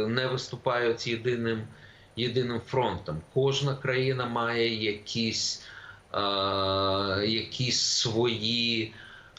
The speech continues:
е, свої проксі-сили. Тобто хусити, які підтримувані Іраном, вони контролюють столицю Ємену Сану. Так, в той час, як міжнародно визнаний режим Ємену,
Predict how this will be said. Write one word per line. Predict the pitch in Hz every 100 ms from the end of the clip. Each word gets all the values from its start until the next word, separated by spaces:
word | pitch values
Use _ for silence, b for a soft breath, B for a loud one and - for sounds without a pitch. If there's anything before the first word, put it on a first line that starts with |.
| -
е, | 95 98 98 98 98
свої | 92 - 139 131 127
проксі-сили. | 123 123 113 - 117 107 - 123 92 76 - -
Тобто | 110 - - 120 113
хусити, | 107 131 123 - 165 165 139
які | 110 101 -
підтримувані | 113 - 113 110 101 104 104
Іраном, | 104 113 156 180 143 98
вони | 101 143
контролюють | - 113 104 104 110 127 123 117
столицю | - - 110 127 123 113
Ємену | 98 107 110 107 98
Сану. | 95 - 127 107 82 - - - B B B B B
Так, | 131 131 -
в | -
той | - 165 160
час, | 143 - 143 110 - -
як | 110 110 -
міжнародно | 117 123 101 120 127 127 117 110 95
визнаний | 147 233 196 165 120 104
режим | 101 101 95 107 87 - - B B B B 98 101
Ємену, | 123 95 90 69